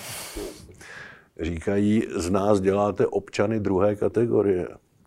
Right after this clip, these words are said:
No, to přece není pravda. Jestliže tady čelíme, eh, nebezpečné infekci a jsou jenom dva spolehlivé způsoby, jak se jí ubránit,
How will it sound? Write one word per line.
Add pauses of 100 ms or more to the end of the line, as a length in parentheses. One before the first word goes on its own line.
(140)
No,
to
přece
není
pravda. (480)
Jestliže
tady
čelíme,
eh,
nebezpečné
infekci (880)
a
jsou
jenom
dva
spolehlivé
způsoby,
jak
se
jí
ubránit,